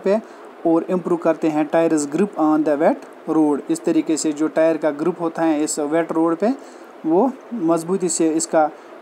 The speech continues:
ग्रिप बना लेता है। जो रिस्क होते हैं स्किडिंग, आ, की इस fast running vehicle की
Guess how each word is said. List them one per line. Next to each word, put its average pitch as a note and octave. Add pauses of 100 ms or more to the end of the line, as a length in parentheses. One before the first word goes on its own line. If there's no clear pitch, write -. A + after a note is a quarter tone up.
(120)
ग्रिप E3
बना E3+
लेता E3
है। G#3 (380)
जो D#3+
रिस्क F3+
होते E3+
हैं D#3+
स्किडिंग, F3
आ, D#3
की D3+
इस D3+ (380)
fast E3
running D#3+
vehicle E3
की B3